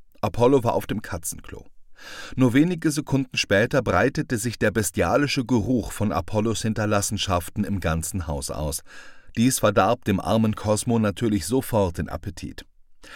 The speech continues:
Aber statt zu verfliegen, wurde der Geruch immer intensiver. Dann drehte sich Cosmo um und sah, dass sein Bruder direkt neben ihm stand.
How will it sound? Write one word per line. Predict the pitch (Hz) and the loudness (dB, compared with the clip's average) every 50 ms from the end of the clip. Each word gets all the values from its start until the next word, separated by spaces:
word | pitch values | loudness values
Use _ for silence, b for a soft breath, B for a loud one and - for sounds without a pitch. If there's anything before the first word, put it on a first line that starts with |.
| B B B | B B B
Aber | - - 127 123 | -2 0 0 2
statt | - - 131 - - | 2 4 2 2 2
zu | - - 139 | 0 -2 0
verfliegen, | - - 113 104 - - 101 104 104 98 101 123 143 - | 2 2 2 2 2 2 2 2 4 4 2 2 2 0
wurde | - 123 120 135 143 135 131 | 0 0 0 2 2 2 2
der | 117 127 120 | 2 2 4
Geruch | 117 131 123 101 101 127 131 120 - - - | 4 4 2 4 4 2 2 0 -2 -2 0
immer | 139 139 147 131 - | 2 2 4 2 2
intensiver. | 85 117 123 - 117 107 98 92 117 175 - - - - 58 b b b b b b b b b b b - | 0 -2 -4 -4 -4 -4 -4 -4 -6 -8 -10 -10 -10 -12 -12 b b b b b b b b b b b 0
Dann | - 113 120 131 | 4 4 6 6
drehte | 123 131 139 147 135 151 139 | 6 6 6 6 6 4 2
sich | 113 120 113 - | 2 0 -2 -4
Cosmo | - 127 131 123 - 117 113 | 0 0 2 2 2 2 0
um | 104 - 120 127 151 135 | 2 4 4 4 4 4
und | 131 127 110 | 2 2 2
sah, | - 110 87 95 120 | 2 2 4 4 2
dass | 139 - 123 123 | 2 2 2 2
sein | - 135 117 117 | 2 2 2 2
Bruder | 101 117 131 147 143 117 107 | 0 0 0 2 4 4 2
direkt | - 123 123 117 123 147 - - 143 | 2 2 2 4 2 2 2 0 0
neben | 135 120 101 - 80 | 0 2 0 0 -4
ihm | 62 50 - - | -6 -8 -10 -10
stand. | - - - - 60 - - | -12 -12 -12 -14 -14 -12 -12